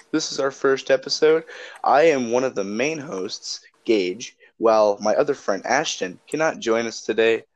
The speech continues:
but one of our main topics today is gonna be focused on him and why he can't join us, which, it's a pretty retarded, but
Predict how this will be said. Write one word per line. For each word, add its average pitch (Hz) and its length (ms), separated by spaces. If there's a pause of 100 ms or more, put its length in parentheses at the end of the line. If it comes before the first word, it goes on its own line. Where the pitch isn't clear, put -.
(200)
but 160 400
one 156 160
of 180 120
our 156 160
main 147 300
topics 135 500
today 101 280
is 110 240
gonna 135 160
be 131 80
focused 139 420
on 131 140
him 123 220
and 90 140
why 107 200
he 110 160
can't 104 260
join 104 240
us, 80 280 (420)
which, - 400 (500)
it's - 180
a 180 100
pretty 196 420
retarded, 123 760
but 98 300